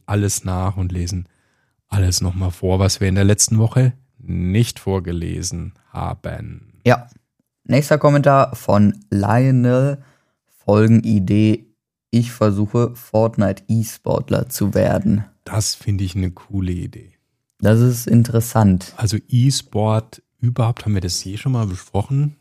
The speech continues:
Speaker 1: Wir haben da, glaub ich, schon mal so das angerissen, aber so eine ganze Folge über, wie sieht das Leben eines E-Sport, eines E-, wie sagt man das, eines elektronischen Sportlers,
Speaker 2: <laughs>
Speaker 1: äh, äh, also jemanden, der professionell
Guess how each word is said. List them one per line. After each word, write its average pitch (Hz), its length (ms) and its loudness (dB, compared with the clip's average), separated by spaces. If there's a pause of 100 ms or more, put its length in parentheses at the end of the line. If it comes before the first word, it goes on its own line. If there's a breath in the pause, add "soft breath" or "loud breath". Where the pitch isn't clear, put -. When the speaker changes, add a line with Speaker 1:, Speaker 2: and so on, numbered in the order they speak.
Speaker 1:
Wir 90 80 -4
haben 107 120 0
da, 107 100 2
glaub 104 240 -2
ich, - 100 -10
schon 95 140 -4
mal 92 160 -2
so 95 120 -2
das 90 280 -8
angerissen, 107 680 0
aber 95 200 -2
so 92 80 -4
eine 92 140 -2
ganze 107 320 -2
Folge 113 440 0
über, 101 500 0 (500 soft breath)
wie 113 360 -10
sieht 120 240 -2
das 95 160 -2
Leben 113 340 4
eines 95 500 -2 (120)
E-Sport, 120 840 -2
eines 92 260 -4
E-, 123 180 -4 (160)
wie 92 180 -10
sagt 107 200 -6
man 120 120 -2
das, 110 160 -4
eines - 460 -6 (240)
elektronischen 110 1040 -4
Sportlers, 101 960 2
Speaker 2:
<laughs> - 580 0
Speaker 1:
äh, 98 260 -2
äh, - 40 -12 (420)
also 104 200 -8
jemanden, 110 460 -2
der 95 120 -2
professionell 104 1120 0